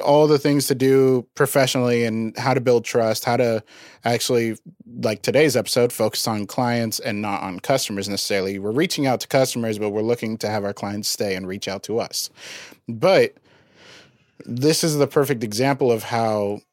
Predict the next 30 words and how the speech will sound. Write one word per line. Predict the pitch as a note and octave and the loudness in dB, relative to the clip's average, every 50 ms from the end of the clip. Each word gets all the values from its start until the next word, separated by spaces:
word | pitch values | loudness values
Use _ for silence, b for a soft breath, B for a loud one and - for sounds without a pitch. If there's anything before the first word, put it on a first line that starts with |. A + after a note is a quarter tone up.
| _ _ | _ _
you | - B2+ B2+ A#2+ | -6 -4 -2 0
know, | A#2 A2+ | 0 0
somebody | A2 - - E3 F3 F3 F3+ | 0 2 2 4 4 4 2
who, | D3+ D#3 D#3 C#3 C3+ C3+ C3 B2+ - - | 4 4 6 8 8 8 6 6 4 4
uh, | C3+ A#2+ A#2 A2 A2 G#2+ G#2+ G2+ - | 4 4 4 4 4 2 2 0 0
normally | - A#2+ A#2+ C#3+ D3 D3 C#3 C3 | 0 0 2 4 6 6 6 6
is | B2 A2+ | 4 4
just | - C3 - - | 2 0 0 2
listening | C3+ B2+ - C#3+ B2 A#2 | 0 0 2 2 0 0
to | - - | 0 -2
the | A2+ | 0
podcast | - - D#3 D#3+ D#3 - C#3 A#2+ A#2 A2 - | 2 4 4 4 4 2 2 2 2 0 0
is | - A2+ A2+ A2+ | -2 -4 -2 0
looking | C3 C3 D3 C3+ | 0 0 0 0
to | B2+ | 0
go | A#2+ B2 A#2 | 2 2 2
somewhere | - - A#2+ A2 A2 A2 | 2 0 -2 -4 -2 -2
where | G2+ G#2 G2 | -2 -2 0
they | G#2 A2 A2+ | 0 -2 -2
can | - C3+ C3+ | -2 -4 -4
trust | - - A#2 G#2 G#2+ G#2+ - - - | -4 -2 -2 0 0 -2 -4 -6 -6
and | - - G#2 G#2 | -6 -6 -4 -2
they | G#2+ G#2+ | -2 -4
believe | G#2 G2 G#2+ G#2+ A2 B2+ C3+ B2+ A#2+ A2+ G#2+ G#2 | -2 -2 -4 -2 0 0 0 0 0 -2 -4 -6
is | G2 G2 G2+ - | -8 -8 -6 -4
gonna | B2 A2+ G#2 | -4 -4 -4
be | G2 A2+ A2 G#2+ G#2+ G#2 G#2 G#2 G#2 - _ | -4 -4 -2 -2 -2 -2 -4 -4 -6 -6 _
of, | - G#2 G2+ G2+ F#2+ G2 G#2+ | -6 -4 -4 -6 -8 -8 -6
uh, | G2+ G#2+ G#2 G2+ G2 F#2+ | -6 -4 -4 -4 -4 -6
quality | - - - C#3 C#3+ C3+ A#2+ G#2+ G2+ G2 G2+ G#2 | -2 0 4 4 6 6 4 2 2 -2 -4 -6